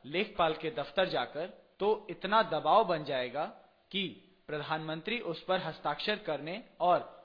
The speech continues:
उसको भारतीय राजपत्र में डालने के लिए मजबूर हो जाएंगे। कृपया अधिक से अधिक लोगों को जूरी ट्रायल के बारे में बताएं और टीसीपी के बारे में अधिक जानकारी के लिए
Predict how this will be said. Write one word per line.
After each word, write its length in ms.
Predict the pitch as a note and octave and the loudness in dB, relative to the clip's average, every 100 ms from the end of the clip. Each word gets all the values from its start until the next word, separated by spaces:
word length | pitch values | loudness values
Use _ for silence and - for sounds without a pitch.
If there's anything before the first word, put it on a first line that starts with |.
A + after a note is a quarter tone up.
| - | -8
उसको 320 | F3 - G#3+ | -8 0 0
भारतीय 460 | D#3 D3 D3+ A3 A#3 | 0 -4 -4 2 4
राजपत्र 520 | F3+ D#3 - D#3 D#3 | 4 2 -4 -6 -4
में 140 | E3 | -4
डालने 320 | D3 C3 C#3 C#3+ | -2 -4 -6 -8
के 160 | C#3+ | -8
लिए 480 | C3+ F#3 C4+ - _ - | -4 -4 -4 -8 _ -10
मजबूर 400 | D3+ E3 D#3+ F#3+ | -6 -4 0 -2
हो 140 | C#3+ A#2+ | -2 -8
जाएंगे। 360 | G#2+ F#2+ G2 _ _ _ _ _ _ _ _ _ _ _ _ _ - | -12 -14 -20 _ _ _ _ _ _ _ _ _ _ _ _ _ -16
कृपया 340 | D#3 D#3 F#3 F#3 | -10 0 2 2
अधिक 320 | D3+ D#3 F3 | 0 -4 -4
से 140 | E3+ | -2
अधिक 300 | D3 D#3+ E3+ | -2 -2 -4
लोगों 280 | D3 C#3+ D3 | -4 -4 -6
को 180 | C3+ F3+ | -6 -6
जूरी 320 | D3 C#3+ D#3 | -6 -6 -6
ट्रायल 260 | D#3 D3+ D#3 | -4 -4 -4
के 140 | D#3+ | -6
बारे 280 | C#3 C3+ D#3 | -6 -6 -6
में 180 | D3+ C#3+ | -8 -10
बताएं 340 | - G#2 F2+ _ _ _ _ _ _ - | -10 -12 -14 _ _ _ _ _ _ -2
और 120 | E3 | -2
टीसीपी 480 | D#3+ F#3 F#3 F#3 F#3+ | -2 -6 -8 -6 -4
के 140 | F3+ | -4
बारे 280 | D3+ D3 C#3+ | -2 -2 -2
में 200 | D3 D#3 | -6 -8
अधिक 340 | D#3 D#3+ G3 E3 | -8 -6 -6 -6
जानकारी 460 | D#3+ D#3 D3+ D3 | -8 -6 -8 -8
के 160 | C3+ C#3+ | -10 -10
लिए 320 | C#3 F3+ | -10 -12